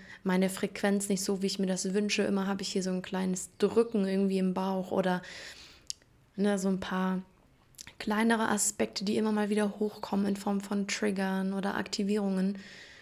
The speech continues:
Und wir geben uns selbst oder diesem Anteil, der da ganz klar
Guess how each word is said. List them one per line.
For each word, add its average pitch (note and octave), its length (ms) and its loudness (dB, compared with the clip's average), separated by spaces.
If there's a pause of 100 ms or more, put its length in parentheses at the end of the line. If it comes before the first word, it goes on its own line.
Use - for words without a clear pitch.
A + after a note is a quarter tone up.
(460)
Und G3+ 140 4
wir G3 100 2
geben A#3 540 4 (1120)
uns G#3 280 2
selbst G#3+ 440 4
oder G3 140 2
diesem F#3+ 300 0
Anteil, G3 680 2 (120)
der G3+ 260 4
da F#3+ 400 2
ganz G#3+ 380 0
klar A3 460 4